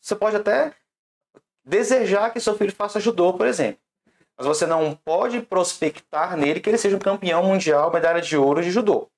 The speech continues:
tá? Ok, você deseja que ele faça judô. Coloque ele na aula de judô experimental, ele vai uma, duas semanas. Se ele gostar da atividade, né, ótimo, você vai matriculá-lo, certo?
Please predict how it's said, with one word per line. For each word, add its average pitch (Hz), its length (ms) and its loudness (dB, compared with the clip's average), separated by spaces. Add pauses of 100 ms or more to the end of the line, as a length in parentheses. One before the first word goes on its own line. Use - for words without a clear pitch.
(260)
tá? 123 300 -4 (440)
Ok, 123 360 0
você 127 200 0
deseja 165 220 2
que 180 60 0
ele 175 80 0
faça 175 200 -4
judô. 165 360 0 (680)
Coloque 240 460 0
ele 175 140 0
na 160 60 2
aula 151 180 0
de 139 40 -4
judô 139 220 0
experimental, 160 920 0
ele 151 80 -2
vai 151 240 2
uma, 156 180 2
duas 143 220 2
semanas. 151 400 0 (320)
Se - 180 -4
ele 262 160 0
gostar 175 800 0
da 147 80 0
atividade, 139 840 0
né, 143 280 0 (280)
ótimo, 180 540 0 (480)
você 123 240 -4
vai 123 220 -2
matriculá-lo, 143 760 -2 (100)
certo? 143 460 -2